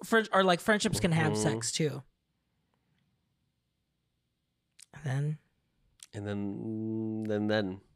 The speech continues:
Speaker 1: And then
Speaker 2: And then.
Speaker 1: And then number six.
Speaker 2: Who's it? Hookup six. Thank you.
Speaker 1: And then
Speaker 2: Hookup
Speaker 1: that's the
Speaker 2: six.
Speaker 1: episode. And when we watched this, we squealed.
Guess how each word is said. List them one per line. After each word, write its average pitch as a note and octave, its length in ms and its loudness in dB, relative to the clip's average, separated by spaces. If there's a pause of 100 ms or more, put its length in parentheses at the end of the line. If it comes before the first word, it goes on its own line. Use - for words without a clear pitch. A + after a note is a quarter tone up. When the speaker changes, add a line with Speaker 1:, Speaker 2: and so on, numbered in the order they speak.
(140)
Speaker 1:
And D3 180 0
then C#3+ 460 0 (560)
Speaker 2:
And G#2+ 180 0
then. F#2 260 2 (240)
Speaker 1:
And E3 120 -6
then D3 140 -6
number E3 260 0
six. - 520 -2 (180)
Speaker 2:
Who's C#3 160 2
it? C#3 240 2
Hookup A#2 300 -4
six. - 600 -8 (120)
Thank A#2 220 -6 (160)
you. A3+ 260 4 (240)
Speaker 1:
And G3 100 4
then G#3 120 4
Speaker 2:
Hookup A3 160 4
Speaker 1:
that's - 80 -10
the B3 100 4
Speaker 2:
six. B3 120 4
Speaker 1:
episode. G3 640 4 (500)
And A3 260 4
when A3 140 6
we A#3 120 6
watched G#3 420 6
this, A3+ 280 4
we G3+ 140 4
squealed. E3 800 6